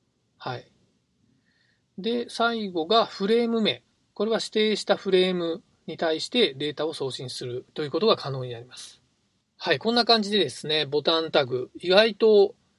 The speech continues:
中を調べてみるとですね、奥が深いことがわかるんですが、さほどですね、難しい要素もないと思うので、簡単なとこだけ使うっていうのもありだと思います。はい、そして、このボタンタグの注意点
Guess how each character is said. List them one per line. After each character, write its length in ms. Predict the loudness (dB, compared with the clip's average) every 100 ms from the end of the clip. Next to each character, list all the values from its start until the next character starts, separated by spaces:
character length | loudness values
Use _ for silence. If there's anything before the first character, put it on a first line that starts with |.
| _ -6
中 240 | -4 -2
を 60 | -4
調 220 | -2 -4
べ 80 | -2
て 120 | -4
み 120 | -4
る 80 | -8
と 100 | -10
で 80 | -12
す 140 | -10
ね、 120 | -10 -8
奥 200 | -8 -4
が 100 | -6
深 260 | -2 -2 -2
い 40 |
こ 120 | -2
と 100 | -4
が 80 | -4
わ 140 | -6
か 160 | -4 -6
る 100 | -6
ん 80 | -10
で 100 | -14
す 140 | -2
が、 300 | 2 2 2 _ _ _ _ _ _ -6
さ 160 | -4
ほ 140 | -2 2
ど 100 | 4
で 120 | 2
す 120 | 2
ね、 80 | -2
難 320 | -2 -2 -6
し 140 | -4 -6
い 20 |
要 160 | -6
素 120 | -6 -8
も 100 | -6
な 200 | -6 -6
い 80 |
と 120 | -8 -8
思 240 | -6 -6
う 40 |
の 120 | -8 0
で、 280 | 0 0 _ _ _ _
簡 200 | -6 -4
単 140 | 0 -2
な 100 | -2
と 80 |
こ 80 | 0
だ 120 | 2
け 120 | 2 -2
使 240 | 2 2
う 120 | 2
っ 20 |
て 160 | -2 -6
い 60 | -6
う 20 |
の 100 | -6
も 180 | -8 -8
あ 100 | -6
り 80 | -4
だ 140 | -6
と 100 | -8
思 160 | -14 -14
い 60 | -16
ま 140 | -16
す。 360 | -16 -16 -20 _ _ _ _ _ _ _ _ _ _ _ _ _ _
は 180 | -4
い、 100 | -4 -6
そ 160 | -14
し 220 | -14 -14 _ _
て、 640 | -2 0 2 0 -2 -6 -8
こ 160 | -8 -6
の 120 | -4
ボ 160 | -6
タ 200 | -2 -2
ン 140 | 0 -2
タ 160 | -2 -4
グ 100 | -6
の 100 | -10
注 300 | -6 -4 -2
意 80 |
点 280 | -2 -4 -6